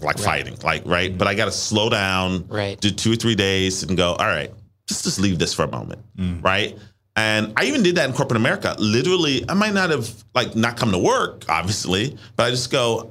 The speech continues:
Speaker 1: "I'm just gonna disengage for about two or three days. Let me bring myself back to center and let me put this all in perspective."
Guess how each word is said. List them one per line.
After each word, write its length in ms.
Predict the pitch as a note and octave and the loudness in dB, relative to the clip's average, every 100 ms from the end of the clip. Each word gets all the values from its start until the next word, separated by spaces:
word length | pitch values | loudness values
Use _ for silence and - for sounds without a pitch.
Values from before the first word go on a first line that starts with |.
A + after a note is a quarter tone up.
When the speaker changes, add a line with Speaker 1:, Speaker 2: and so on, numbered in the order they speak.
| - | 2
Speaker 1:
"I'm 220 | A2+ D3 | 4 4
just 200 | E3+ - | 2 0
gonna 180 | F3+ D3 | 0 2
disengage 760 | B2 C#3+ B2+ A2 A2 A2 A#2 | 0 0 0 2 2 2 0
for 120 | - B2+ | -2 0
about 280 | A#2+ A2 | 0 -2
two 140 | - C3 | -2 -2
or 40 | |
three 200 | B2+ C3+ | 0 0
days. 380 | C3 B2+ B2+ - - - _ - | 2 2 0 -4 -12 -20 _ 0
Let 140 | F#2+ | 2
me 80 | C3+ | 4
bring 340 | - B2 C3 | 2 2 4
myself 400 | B2 B2 - A2 | 2 0 -2 0
back 240 | A#2 G#2+ - | 0 0 -2
to 60 | |
center 600 | G#2+ - A2+ A2+ A2 G#2 G#2+ - - - | -6 0 2 2 2 0 -4 -12 -14 -4
and 140 | E2+ | 0
let 80 | F#2 | 2
me 100 | A2 | 0
put 240 | A2 B2 - | 0 -2 -2
this 180 | G#2 | -2
all 220 | - G#2 G#2+ | 0 0 0
in 80 | |
perspective." 800 | G#2 G2 - - F#2+ - G2+ F2 | -2 -4 -2 -2 -2 0 -2 -2